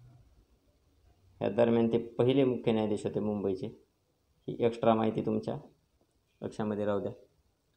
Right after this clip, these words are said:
पहिले मुख्य न्यायाधीश. आता मुंबई उच्च न्यायालयाच्या महिला मुख्य न्यायाधीश पण लक्षात ठेवायच्यात आपल्याला. सुजाता मनोहर या मुंबई उच्च न्यायालयाच्या, अ, महिला मुख्य न्यायाधीश राहिलेल्या आहेत, सुजाता मनोहर. त्यानंतर विजया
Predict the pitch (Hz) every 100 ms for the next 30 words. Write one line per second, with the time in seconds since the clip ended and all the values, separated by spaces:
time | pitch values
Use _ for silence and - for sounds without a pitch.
0 | _ 113 113 110 110 - 104 98 104 -
1 | - _ _ - - _ 113 123 123 139
2 | 143 143 143 135 135 135 131 127 120 135
3 | 135 135 135 131 127 131 127 131 127 127
4 | 117 113 107 107 104 - 104 117 - -
5 | - - - - - - - - - _
6 | - - - - 123 127 123 117 127 123
7 | 117 117 - - - - 110 117 117 117
8 | 117 113 113 113 113 - - _ _ _
9 | _ _ _ - - _ 104 107 110 117
10 | 117 120 127 117 117 113 113 110 110 113
11 | - 117 117 113 110 110 110 107 139 -
12 | _ _ _ _ _ - 120 127 120 120
13 | - - 117 117 131 127 135